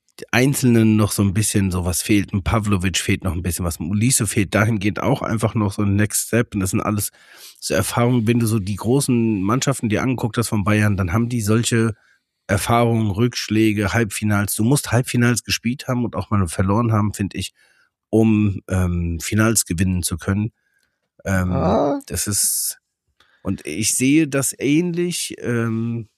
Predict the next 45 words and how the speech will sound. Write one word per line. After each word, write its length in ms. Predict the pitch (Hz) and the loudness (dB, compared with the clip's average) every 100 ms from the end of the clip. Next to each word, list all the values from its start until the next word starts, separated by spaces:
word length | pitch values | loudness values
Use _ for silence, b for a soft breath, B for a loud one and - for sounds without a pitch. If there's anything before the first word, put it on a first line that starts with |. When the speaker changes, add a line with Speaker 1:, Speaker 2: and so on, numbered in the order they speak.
| _ | _
Speaker 2:
Ist 220 | - 120 160 | -6 -4 -2
es 40 | |
Speaker 1:
das 60 | 117 | 2
Speaker 2:
bei 80 | 156 | 2
Speaker 1:
Spiel 160 | 170 | 2
Speaker 2:
Paris 240 | 151 165 - | 2 0 2
denn 160 | 175 | 0
so? 320 | 151 160 202 - _ _ _ _ _ _ _ _ _ _ _ _ _ _ _ | 2 0 -2 -6 _ _ _ _ _ _ _ _ _ _ _ _ _ _ _
Speaker 1:
Ja, 400 | - 69 78 113 - | -6 -2 0 -2 -6
Paris 420 | - 95 101 - | -4 -2 -2 0
hat, 180 | 98 85 | -2 -2
äh, 400 | - 90 87 80 76 | -4 -2 -2 -2 -4
jahrelang 680 | - 95 95 98 110 110 | -2 0 2 2 0 0
gar 160 | 85 104 | -2 -2
nichts 220 | 117 - | -2 -4
gewonnen 440 | - 92 98 110 - - | -6 -4 -4 -6 -8 -8
und 120 | 101 | -6
hat 140 | 101 | -2
jetzt 80 | 120 | 2
Speaker 2:
Ja, 160 | 131 139 | 4 4
Speaker 1:
zwei 80 | - | 4
Speaker 2:
aber 100 | 107 | 4
Speaker 1:
Jahre 120 | 113 | 4
Speaker 2:
das 160 | 117 104 | 2 4
Speaker 1:
am 60 | |
Speaker 2:
war 80 | 123 | 4
ja 60 | 127 | 4
Speaker 1:
Stück 60 | |
Speaker 2:
nicht 140 | 123 - | 4 0
diese 180 | 113 113 | -2 2
Mannschaft. 600 | 127 151 - 92 - - | 2 0 -2 -4 -6 -14
Aber 120 | - 95 | -8 0
das 60 | |
Speaker 1:
Ja, 120 | 98 | 2
Speaker 2:
war 80 | 95 | 4
ja 40 | 120 | 2
Speaker 1:
doch, 120 | 120 | 2
Speaker 2:
nicht 60 | |
diese 120 | 104 98 | 0 -2
Speaker 1:
ein 40 | |
Speaker 2:
Mannschaft. 80 | 104 113 | 0 0
Speaker 1:
Großteil 200 | - 113 | 2 0
davon 340 | 107 104 117 104 | 0 0 0 2
waren 200 | 104 104 | 0 0
noch, 160 | 113 | -2